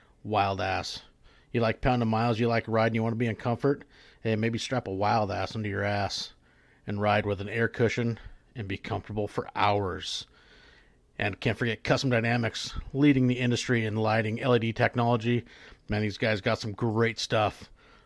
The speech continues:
So head on over to Custom Dynamics and check it out. Now, let's get to another Milepost of the V-Twin Life.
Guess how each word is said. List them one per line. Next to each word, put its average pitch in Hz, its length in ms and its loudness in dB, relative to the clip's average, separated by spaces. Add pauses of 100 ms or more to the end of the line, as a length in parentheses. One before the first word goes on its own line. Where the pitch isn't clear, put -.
So - 140 -4
head 113 120 2
on 110 140 2
over 110 220 2
to 110 260 0
Custom 120 340 0
Dynamics 101 540 -2
and 110 100 -14
check 95 220 -4
it 95 80 -2
out. 98 340 -2 (720)
Now, 110 380 4 (140)
let's 117 140 -4
get - 160 -2
to - 60 -4
another 107 220 2
Milepost 104 840 2
of 101 60 -6
the 98 80 -6
V-Twin 95 380 -6
Life. - 580 -8